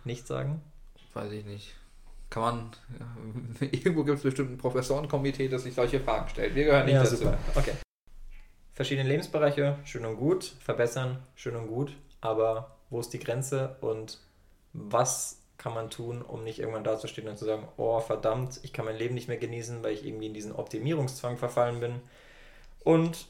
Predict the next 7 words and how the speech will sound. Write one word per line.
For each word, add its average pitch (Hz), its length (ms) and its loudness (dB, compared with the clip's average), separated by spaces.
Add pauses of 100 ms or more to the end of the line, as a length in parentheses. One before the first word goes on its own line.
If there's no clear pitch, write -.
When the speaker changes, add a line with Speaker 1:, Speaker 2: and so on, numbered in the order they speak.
Speaker 1:
jetzt - 300 -4
bin 123 120 4
ich 127 140 -2
hier 160 480 4
und, 139 560 0 (180)
äh, - 40 -4 (1600)
ja, 127 260 0